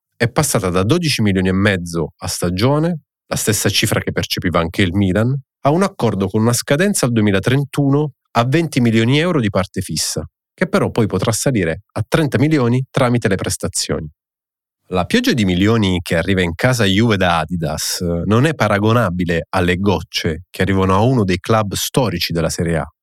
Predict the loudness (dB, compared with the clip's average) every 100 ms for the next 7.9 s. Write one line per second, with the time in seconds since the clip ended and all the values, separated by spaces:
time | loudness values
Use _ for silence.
0 | _ _ 0 0 0 -4 -6 -10 _ _
1 | -2 0 0 -2 -4 -4 -2 0 0 0
2 | 0 0 0 2 2 0 -2 -6 -10 -6
3 | -6 -6 _ _ 0 0 0 -2 -2 0
4 | -4 -4 -4 -2 0 0 2 0 2 2
5 | 4 4 2 0 0 -2 0 0 0 -2
6 | -4 -12 _ _ -4 -2 2 2 4 2
7 | 0 -2 0 2 2 0 -4 -8